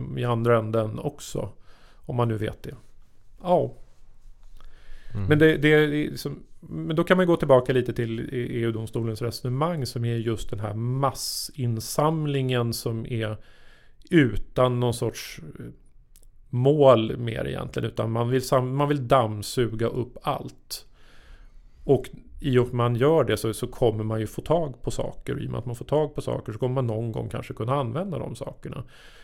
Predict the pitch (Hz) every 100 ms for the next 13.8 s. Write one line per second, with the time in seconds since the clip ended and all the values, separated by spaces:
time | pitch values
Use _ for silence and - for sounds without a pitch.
0 | - 151 127 113 110 120 - - - -
1 | - - - - - - - - - 143
2 | 147 - 151 147 131 170 170 156 143 -
3 | - 147 180 123 110 - 139 139 156 147
4 | 135 143 117 131 180 135 113 117 - 185
5 | - - - 123 - - - 190 - -
6 | - 107 - - 113 - - - - -
7 | - - - 139 135 131 139 165 - 123
8 | - - - 127 - 123 117 117 110 117
9 | - - 113 110 - - - - 113 -
10 | 131 135 127 107 117 120 123 175 151 117
11 | - 127 120 147 120 113 - - 127 120
12 | 131 147 120 113 143 151 139 - - 113
13 | 113 120 - 113 113 - 113